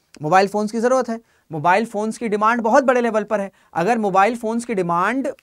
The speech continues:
जो है वो बनने, अगर वो इंपोर्ट होने लग जाएगी और वो डिमांड, अ, इंपोर्ट के द्वारा जो सप्लाई आ रही है उससे मीट होने लगेगी, तो obvious सी बात है मैन्युफैक्चरिंग पे उतना फोकस नहीं जाएगा, क्योंकि मैन्युफैक्चरिंग को सेटअप करने के लिए you need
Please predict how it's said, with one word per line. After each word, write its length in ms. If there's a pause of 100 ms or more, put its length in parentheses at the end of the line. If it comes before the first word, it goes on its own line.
(180)
जो 160
है 200
वो 140
बनने, 360
अगर 400
वो 120
इंपोर्ट 480
होने 140
लग 140
जाएगी 420 (280)
और 120
वो 80
डिमांड, 540 (380)
अ, 180 (100)
इंपोर्ट 540
के 320
द्वारा 300
जो 120
सप्लाई 460
आ 100
रही 120
है 40
उससे 200
मीट 380
होने 200
लगेगी, 460 (240)
तो 80
obvious 200
सी 80
बात 220
है 80
मैन्युफैक्चरिंग 640
पे 100
उतना 200
फोकस 460
नहीं 280
जाएगा, 400 (840)
क्योंकि 340 (340)
मैन्युफैक्चरिंग 760
को 120
सेटअप 380
करने 320
के 160
लिए 200
you 160
need 320